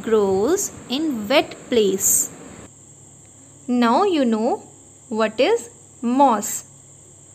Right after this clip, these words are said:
In this poem, acorn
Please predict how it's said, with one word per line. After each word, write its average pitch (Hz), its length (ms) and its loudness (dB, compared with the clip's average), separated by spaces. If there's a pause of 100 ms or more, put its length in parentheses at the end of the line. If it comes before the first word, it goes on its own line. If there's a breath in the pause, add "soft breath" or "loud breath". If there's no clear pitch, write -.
(540 loud breath)
In 233 220 0
this 226 200 -2 (300)
poem, 247 420 0 (1000 loud breath)
acorn 302 520 0